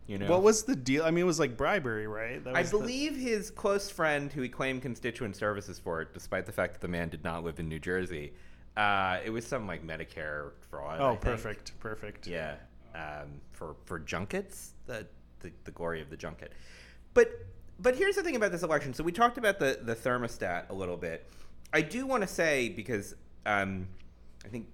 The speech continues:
Speaker 1: people will pillory me otherwise, gerrymandering is a very serious issue at the state level. In Wisconsin, I saw something that said the Democrats got fifty-four percent of the vote in Wisconsin for state legislative races, which is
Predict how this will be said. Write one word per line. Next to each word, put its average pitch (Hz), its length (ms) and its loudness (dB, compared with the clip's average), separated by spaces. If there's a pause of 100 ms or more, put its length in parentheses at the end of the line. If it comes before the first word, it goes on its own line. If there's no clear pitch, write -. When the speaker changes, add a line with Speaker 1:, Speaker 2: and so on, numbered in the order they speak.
Speaker 1:
people 123 260 -4
will 95 140 0
pillory 110 500 0
me 98 160 -2
otherwise, 87 560 2 (240)
gerrymandering 170 720 4
is 117 160 4
a 107 40 -2
very 95 200 2
serious 92 420 -2
issue 82 540 -4
at 82 260 -2
the - 80 -10
state 87 300 -2
level. 71 320 -4 (220)
In 117 180 2
Wisconsin, 117 920 -2 (360)
I 92 60 -10
saw 107 200 2
something 101 340 -4
that 92 140 -6
said 92 180 -4
the 90 80 -6
Democrats 107 580 -2
got 85 480 0
fifty-four 104 580 -4
percent 90 380 -4
of 80 160 -6
the 80 180 -6
vote 85 380 -4 (100)
in 85 160 -6
Wisconsin 80 880 -8
for 82 180 -8
state 82 440 -6
legislative 76 500 -4
races, 69 480 -8 (400)
which 80 220 -4
is 78 420 -2